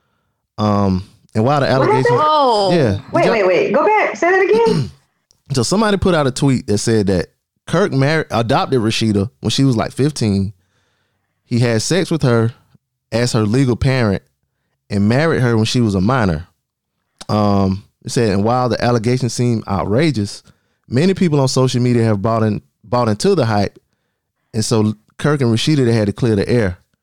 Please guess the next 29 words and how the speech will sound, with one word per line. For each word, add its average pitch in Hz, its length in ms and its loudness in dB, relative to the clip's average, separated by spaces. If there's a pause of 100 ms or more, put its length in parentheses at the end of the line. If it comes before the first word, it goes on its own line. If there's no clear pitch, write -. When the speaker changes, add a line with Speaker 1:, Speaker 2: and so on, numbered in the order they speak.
(600)
Speaker 1:
Um, 92 640 0 (600)
yeah, 123 160 2
the 113 80 -2
tweet 160 240 0
said, 120 300 0
"Kirk 196 200 0
adopted 151 320 0
Rashida 135 300 0
when 120 100 2
Shorty 131 320 0
was 107 120 -2
fifteen, 127 560 0 (200)
started 120 280 -2
having 135 280 0
relations 131 400 0
with 117 100 0
her 117 140 2
as 107 200 0
her 107 180 0
legal 120 260 0
parent, 104 460 -2 (600)
married 143 300 0
her 160 100 0
at 139 120 -2
seventeen 143 480 0
while 120 120 2
he 135 120 4
was 127 140 0
thirty. 123 420 -2